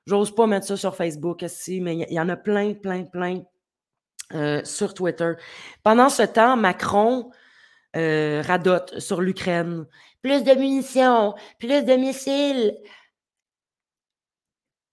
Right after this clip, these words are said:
Et pendant ce temps-là, qu'est-ce qui se passe, euh, en Russie ? <laughs> Ben, il y a, euh,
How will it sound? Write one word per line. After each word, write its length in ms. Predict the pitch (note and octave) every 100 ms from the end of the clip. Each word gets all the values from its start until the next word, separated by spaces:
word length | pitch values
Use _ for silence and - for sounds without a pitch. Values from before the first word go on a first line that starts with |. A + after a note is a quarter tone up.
| _ _ -
Et 140 | F3
pendant 260 | D#3+ D#3+ E3
ce 80 | D#3+
temps-là, 460 | F3+ D#3+ F3 B3+ C#4+
qu'est-ce 220 | F3 -
qui 100 | -
se 80 | -
passe, 400 | F#3+ A3+ A3+ F#3
euh, 220 | E3+ D3+
en 140 | F3 F3
Russie ? 540 | F#3+ - B3+ C#4+ C#4+
<laughs> 1000 | F#3+ - A3 G3 G#3 - - - - _
Ben, 160 | F3 E3+
il 100 | F3+
y 60 |
a, 200 | F3 E3+
euh, 440 | D#3+ D3+ C#3+ C#3+